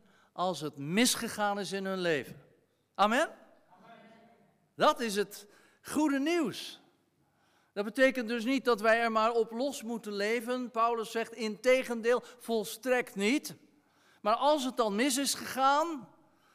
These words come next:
Speaker 1: dan is daar altijd een weg. Zegt de Bijbel niet, "Het bloed van Jezus, dat reinigt ons van alle zonde"? En als wij zeggen dat er niets aan de hand is, mijn eigen vrije vertaling,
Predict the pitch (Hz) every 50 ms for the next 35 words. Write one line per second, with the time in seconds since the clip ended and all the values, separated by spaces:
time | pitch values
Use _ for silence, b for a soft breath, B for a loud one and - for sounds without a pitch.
0 | b b b b b b b b b b b - 208 220 226 233 240 208 - 214
1 | 202 196 - - 247 262 277 285 277 254 240 240 247 254 - - - 220 202 208
2 | 196 220 233 220 - - - - - - - - _ _ _ _ _ _ - -
3 | 233 - - 214 180 160 226 240 277 254 233 226 214 220 233 240 226 - 208 175
4 | - B B B B B B 151 202 254 285 - - - - 226 214 196 185 185
5 | 214 247 285 294 285 208 240 254 247 220 - - - - - - b b b b
6 | b b b b b b b 202 185 175 175 170 180 190 202 214 220 254 262 247
7 | 233 226 185 - - - 226 226 226 214 175 - - 202 185 180 - - 226 233
8 | 240 240 247 233 196 B B B B B 151 147 226 247 254 247 220 180 156 156
9 | 175 208 233 247 247 202 226 214 180 170 247 277 254 226 220 175 131 - - -
10 | - b b b b b b b b b b b b b b b _ - 196 190
11 | 208 208 240 247 - 262 - 233 214 202 196 180 214 262 269 247 - 202 185 226
12 | 262 - - - - 185 185 196 208 208 226 208 202 170 156 202 208 202 202 202
13 | 180 151 175 - - 254 254 254 233 208 170 170 196 247 285 269 226